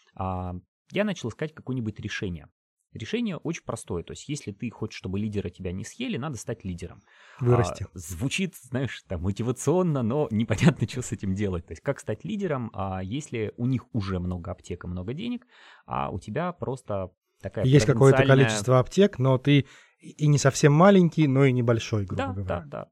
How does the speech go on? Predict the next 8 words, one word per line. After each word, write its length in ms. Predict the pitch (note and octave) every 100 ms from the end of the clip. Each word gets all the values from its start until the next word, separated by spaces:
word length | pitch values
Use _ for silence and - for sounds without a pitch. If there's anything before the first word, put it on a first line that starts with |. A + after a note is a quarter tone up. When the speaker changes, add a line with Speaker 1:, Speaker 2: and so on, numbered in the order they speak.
| -
Speaker 1:
То 60 | A2
есть 420 | - - - - _ _ _ _ _ _ _ _ - -
какой-то 320 | D3 D#3+ D3+
уникальности 560 | D#3 G3+ F#3+ A2+ -
тебя 200 | _ B2
нет. 280 | G2 E3+ F3 _ _ _ _ _ _
И, 400 | - F3+ F#3 D#3+ -
а, 720 | G2+ G2 G2 F#2+ - - -